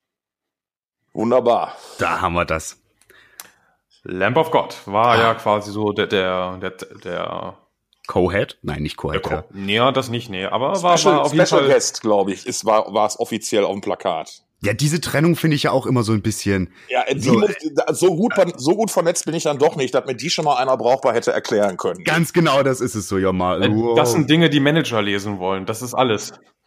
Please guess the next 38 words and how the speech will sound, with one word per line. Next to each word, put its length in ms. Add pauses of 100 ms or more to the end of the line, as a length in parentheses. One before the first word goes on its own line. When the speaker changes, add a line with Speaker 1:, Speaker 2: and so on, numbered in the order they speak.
(140)
Speaker 2:
Ja, 260
Speaker 3:
Das 120
Speaker 2:
gut. 120
Speaker 3:
interessiert 360
keine 280
Sau, 360 (100)
<laughs> 100
außer 320
Managern. 540 (180)
Speaker 2:
Nee. 220
Speaker 1:
Siehst 180
du 40
etwa, 200 (220)
glaubst 400
du, 40
es 100
geht 180
da 120
etwa 200
um 220
Geld? 760 (100)
Speaker 2:
Nein. 960
Speaker 1:
Ah, 240 (360)
nee, 240
dann 60
Speaker 2:
Nein, 180
Speaker 1:
bin, 0
Speaker 2:
nein. 280 (140)
Speaker 1:
dann 160
bin 120
ich 80
ja 100
beruhigt. 580 (240)
Speaker 2:
Nein. 800
Speaker 3:
Auf 120
gar 140
keinen 220
Fall. 320